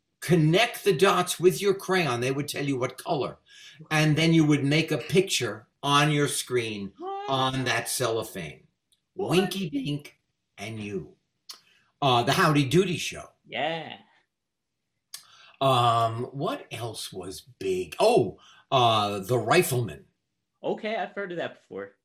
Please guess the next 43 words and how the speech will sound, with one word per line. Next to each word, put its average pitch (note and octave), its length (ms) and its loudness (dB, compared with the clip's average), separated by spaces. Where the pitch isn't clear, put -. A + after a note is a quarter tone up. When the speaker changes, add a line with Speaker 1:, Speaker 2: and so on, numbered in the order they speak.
Speaker 1:
Uh, G2 880 -2
oh, B2 220 0
he G2+ 160 -8
was F#2 180 -6
great. - 480 -14
He G#2+ 280 -10
was E2+ 260 -10
great. - 440 -20
The G#2 80 -12
Virginian. G2 880 -2
He B2 180 -4
was - 220 -6
great. D#2+ 260 -12
Then C3 140 -2
I C3 100 -2
found A2+ 300 -4
out G#2+ 120 -4
he G2 60 -4
was F#2 180 -8
an F2+ 100 -12
idiot G#2+ 380 -4
in F#2 60 -16
real F#2+ 220 -8
life. F#2 380 -12
Speaker 2:
Wh-, F3 340 0
what F3 140 2
actor E3+ 180 0
Speaker 1:
Uh, A2 120 -4
Speaker 2:
was C#3+ 200 -8
that? G2 280 -8
Speaker 1:
I - 80 -8
don't G2+ 160 -10
remember. E2+ 460 -12
Speaker 2:
Oh, A2 100 -6
you G#2 80 -8
don't G#2 160 -8
remember? G2+ 260 -10
<laughs> - 200 -20
Speaker 1:
Uh, A2 680 0
and C3+ 180 -2
then, C#3+ 500 0
the, C#3+ 160 -2
oh, B3 360 4